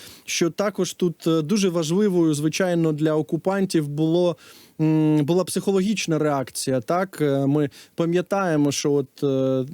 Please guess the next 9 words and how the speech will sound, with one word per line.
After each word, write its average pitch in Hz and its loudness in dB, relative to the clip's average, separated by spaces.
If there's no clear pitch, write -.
там 170 0
і 165 2
продовжується 156 -2
в 127 -6
Білгородській 185 0
області, 160 0
російські, 156 0
м, 143 0
добровольці, 165 0